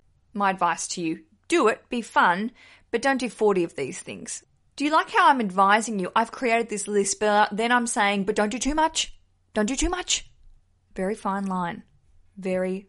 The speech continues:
fine line. Now, number nine. I am very passionate about encouraging you not to spend your money on useless crap,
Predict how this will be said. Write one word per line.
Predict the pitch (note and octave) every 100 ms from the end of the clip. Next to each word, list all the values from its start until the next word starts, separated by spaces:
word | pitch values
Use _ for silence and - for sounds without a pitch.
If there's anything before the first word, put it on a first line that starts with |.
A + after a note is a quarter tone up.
| _
fine | - F3 E3 E3 E3 _ _ -
line. | E3+ D#3+ D3 C#3 - - - -
Now, | G#3+ A3+ F3+ - _ -
number | G#3 A#3 C#4 D#4+ B3 F3+ F#3 _
nine. | G3 G3 A3 G#3 F#3 E3+ C#3+ _ _ -
I | A3+ C#4 E4+ - _ -
am | B3 G#3
very | A#3 C4 D4+
passionate | D4+ B3+ A#3 - F#3 D#3+ - - - -
about | F3+ G3+ G3 G3
encouraging | G3 - B3 D4 C#4+ C#4 B3+
you | A3 G3+ G3+ -
not | F#3+ G#3 C4+ -
to | C4
spend | - A#3+ A#3
your | A#3 G#3+
money | G#3+ A#3 F3+ F3+ F#3 - - -
on | G3+ G3
useless | G#3+ C4+ - B3+ C4+
crap, | - - B3 F3+ -